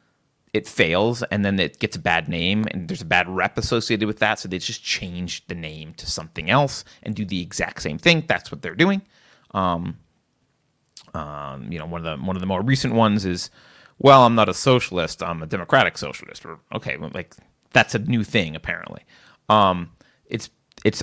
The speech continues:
it's all the same thing. It's all the same, uh, authoritarian socialist hellhole. You can see what they wanna do. Look at cancel culture. Look how they treat people who, uh, disagree with them even slightly. That's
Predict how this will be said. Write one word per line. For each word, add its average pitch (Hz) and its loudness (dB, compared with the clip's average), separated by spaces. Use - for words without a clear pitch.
it's 123 4
all 170 12
the 147 6
same 127 8
thing. 104 4
It's - -2
all 131 6
the 139 -2
same, 110 0
uh, 85 -6
authoritarian 123 4
socialist 110 -2
hellhole. 90 -2
You 92 0
can - -10
see 123 -2
what 127 0
they 101 0
wanna 87 -2
do. 87 -4
Look 110 -2
at - -8
cancel 85 -8
culture. 82 -8
Look 127 2
how 135 4
they 120 2
treat 95 -4
people 90 -2
who, 87 -4
uh, 90 0
disagree 98 -4
with 92 -2
them 90 -2
even 123 2
slightly. 78 -4
That's 113 4